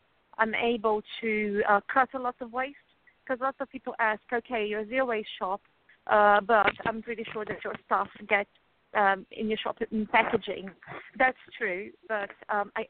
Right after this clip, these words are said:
I'm able to reduce a lot of this packaging by, um, shortening the supply chain. So when I use people local in the same,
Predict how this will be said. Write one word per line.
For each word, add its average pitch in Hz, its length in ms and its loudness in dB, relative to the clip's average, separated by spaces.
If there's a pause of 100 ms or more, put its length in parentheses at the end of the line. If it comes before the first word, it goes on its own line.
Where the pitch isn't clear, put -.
I'm 226 160 -6
able 247 180 -6
to - 140 -16
reduce 233 240 -8 (100)
a 226 60 -6
lot 226 260 -2
of 240 80 -6
this 240 180 -4
packaging 202 540 -2
by, 208 180 -2 (200)
um, 196 380 4 (480)
shortening 226 420 0
the 202 160 -4
supply 196 320 2 (140)
chain. 190 360 2
So 202 140 2
when 240 180 4
I 262 80 4
use 233 320 -6 (120)
people 220 440 -6 (300)
local 214 640 0
in 208 140 -10
the 208 180 -8
same, 214 280 0